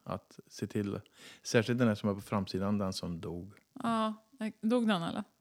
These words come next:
Speaker 1: Mm.
Speaker 2: Blev det så?
Speaker 1: Mm.
Speaker 2: Men, och det där är jättespännande tycker jag. För, som sagt, ni har varit samma så länge.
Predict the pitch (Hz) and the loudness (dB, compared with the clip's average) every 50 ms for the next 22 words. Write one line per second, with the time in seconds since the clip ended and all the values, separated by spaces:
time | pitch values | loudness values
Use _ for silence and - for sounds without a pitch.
0 | _ - - 170 165 156 - - 220 220 208 196 190 - 185 180 190 - - - | _ -8 -6 -6 -6 -6 -4 -2 0 0 0 0 -2 -2 -2 -4 -6 -6 -8 -6
1 | - 202 208 - - - - - - - - 233 247 214 254 233 247 302 302 269 | -4 -4 -4 -6 -10 -14 -14 -14 -6 4 6 8 8 10 10 10 12 12 12 12
2 | 247 226 202 208 247 - - _ - 208 202 - - 262 262 240 220 202 196 - | 12 10 10 6 4 4 0 _ 2 2 2 6 8 8 10 10 8 8 6 2
3 | 185 170 175 180 180 - - 208 196 226 - 208 202 196 196 - 214 202 - 214 | 2 2 2 2 2 0 -2 -4 -2 -2 -2 0 0 0 2 2 2 4 4 4
4 | 185 196 - 214 208 202 202 196 - 208 196 196 190 - - - - 285 247 226 | 2 2 2 2 2 2 2 0 0 0 0 2 4 4 4 6 6 8 8 8
5 | 208 196 196 190 190 190 202 214 - - | 8 6 6 4 4 4 4 2 2 0